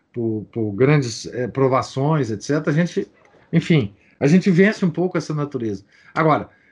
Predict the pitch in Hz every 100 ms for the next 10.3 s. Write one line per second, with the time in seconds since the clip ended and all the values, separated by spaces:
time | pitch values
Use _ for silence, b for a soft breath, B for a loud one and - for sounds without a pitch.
0 | b 165 175 147 226 277 214 185 - 156
1 | 135 127 120 101 - 180 143 120 127 117
2 | 101 117 190 196 160 180 214 226 208 196
3 | 175 147 - 104 - 151 143 156 190 123
4 | 104 135 196 214 b b b b - 175
5 | 247 262 262 262 285 294 294 262 175 220
6 | 208 143 151 143 - - 131 131 131 123
7 | 117 110 107 95 107 98 82 101 127 _
8 | _ _ _ - 110 170 165 185 185 139
9 | 107 - 117 101 95 65 - _ - 90
10 | 92 76